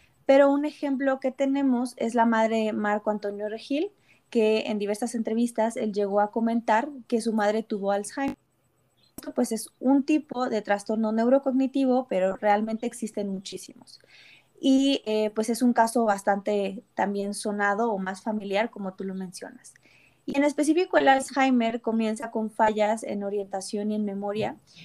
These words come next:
y esto lo podemos identificar, por ejemplo, en que la abuela, el abuelo, de repente ya no puede andar en el camión como solía hacerlo porque se nos pierde, o ya no se acuerda en qué día, en qué mes o en qué año estamos, y esto es a lo que llamamos fallas en la orientación.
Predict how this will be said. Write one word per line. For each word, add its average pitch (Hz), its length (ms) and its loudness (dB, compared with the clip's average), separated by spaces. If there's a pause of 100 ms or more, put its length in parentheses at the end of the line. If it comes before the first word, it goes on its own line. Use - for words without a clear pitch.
(120)
y 240 160 4
esto 254 360 2
lo 202 160 -2
podemos 208 360 -2
identificar, 226 640 -4
por 202 160 -8
ejemplo, 220 480 -2
en 208 160 -4
que 190 140 -8
la 185 320 -8
abuela, 214 720 0
el 214 100 4
abuelo, 233 500 4 (200)
de 226 120 6
repente 233 440 2
ya 247 180 8
no 277 180 2
puede 269 160 6
andar 247 280 2
en 233 100 0
el 226 100 -4
camión 240 440 0
como 220 260 -4
solía 214 400 0
hacerlo 214 480 -2 (220)
porque 196 240 -4
se 196 160 -4
nos 185 160 -10
pierde, 240 420 -2 (400)
o 233 160 4
ya 226 180 8
no 254 120 0
se 262 100 0
acuerda 240 320 0
en 233 160 -4
qué 220 200 -4
día, 226 460 0
en 220 140 -2
qué 202 140 -6
mes 214 420 -2
o 220 80 -4
en 202 120 -6
qué 214 120 -4
año 220 300 0
estamos, 208 600 -2
y 226 180 0
esto 233 200 0
es 262 100 0
a 269 60 4
lo 247 160 2
que 202 140 -4
llamamos 220 540 0
fallas 226 440 2
en 214 140 -6
la 190 100 -4
orientación. 190 640 -6